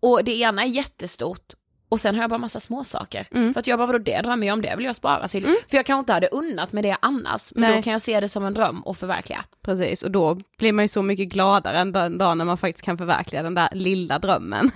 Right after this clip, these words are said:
Speaker 2: <laughs>
Speaker 1: Exakt. Och vi har ju en tävling som avslutas på måndag den tolfte i sjätte. Men ni kan fortfarande vara med och tävla. Och det gör ni genom att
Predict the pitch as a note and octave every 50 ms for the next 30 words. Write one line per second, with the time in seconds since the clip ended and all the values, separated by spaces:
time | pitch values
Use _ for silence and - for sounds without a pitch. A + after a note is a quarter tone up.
0 | A#3 - - - G#3+ A3 G#3+ G#3 G3+ - - - - - - D4 D4 C#4 D4+ D4
1 | D4 D4+ C#4+ B3+ B3 A#3 - C4 A#3+ A#3+ G3+ F3+ E3 F#3+ A#3 C4 A#3 - - -
2 | C4+ C4 B3+ B3 - A#3+ B3+ B3+ - A3+ G#3+ G3+ G3+ G3+ - - G#3+ A3+ A#3 G#3
3 | F3+ F3 E3+ F3+ F#3 F#3 G3+ G#3+ G3 G3 - A3 A3 G#3+ A3 G3+ - - - E3+
4 | - - F3 E3 E3+ - D#3 - - A3+ C4+ - _ - G3 G3 A3 D4 - _
5 | - - - - - - C4+ D4 D4 D#4 D4+ - - D4+ D#4 D4+ - D4 C4+ B3+
6 | - - D#4 D#4+ - - - B3 A#3 A3+ A3+ A3+ A#3 G#3+ - _ _ _ - G#3
7 | B3 A#3 A#3+ A#3+ A#3 A3 G#3+ - - A#3 A3+ A3+ G#3 - A#2+ B2+ F3 A3+ A#3+ -
8 | _ - A#3+ B3 - A3 G#3+ C#4+ C#4+ D4 D4 C4+ G#3 G3 G#3 G3+ F#3+ F#3+ G3+ G3+
9 | F#3+ G3 G3 F#3+ F#3+ F#3+ -